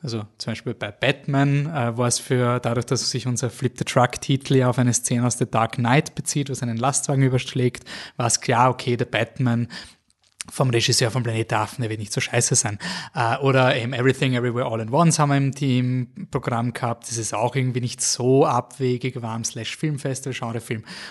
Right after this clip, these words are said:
Und dann haben wir überlegt, überlegt, ja, was wollen wir denn im November machen? Wir haben noch einen November-Slot. Na, wollen wir den Film machen? Wollen wir den Film machen? Na, alles irgendwie nicht. Und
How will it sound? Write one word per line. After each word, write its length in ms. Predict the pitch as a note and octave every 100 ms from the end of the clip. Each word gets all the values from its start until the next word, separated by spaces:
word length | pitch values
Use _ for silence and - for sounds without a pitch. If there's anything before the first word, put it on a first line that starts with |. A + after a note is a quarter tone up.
| -
Und 80 | B2+
dann 100 | B2
haben 100 | B2+
wir 80 |
überlegt, 440 | A#2 A#2+ G#3+ A#3 -
überlegt, 500 | D#3 C#3 D#3+ E3 -
ja, 140 | C#3
was 160 | C3+ C3+
wollen 180 | D3 E3+
wir 80 |
denn 100 | B2+
im 120 | C#3 C3
November 440 | A#2+ A2+ C3 B2+
machen? 380 | B2 A#2+ - B2+
Wir 60 |
haben 100 | A#2
noch 120 | C3 C3
einen 120 | B2+
November-Slot. 920 | A#2 G#2 B2 B2+ B2 - B2 B2 - - - - -
Na, 200 | C3+ C3+
wollen 120 | C3+
wir 60 | C3+
den 180 | D#3 D#3+
Film 160 | D3+
machen? 180 | C#3+ C3+
Wollen 140 | C3 C3
wir 60 |
den 180 | C#3 C#3
Film 180 | C#3+ C3+
machen? 440 | C3 B2+ D3 C3 - - - - _ _ -
Na, 440 | C3 B2 B2+ B2 - _ -
alles 420 | D#3 C#3 D3+ -
irgendwie 400 | D#3+ C#3+ C3 B2
nicht. 800 | B2+ D3 C#4 - - - - - _ _ _ _ _ _ _ _ _
Und 220 | E3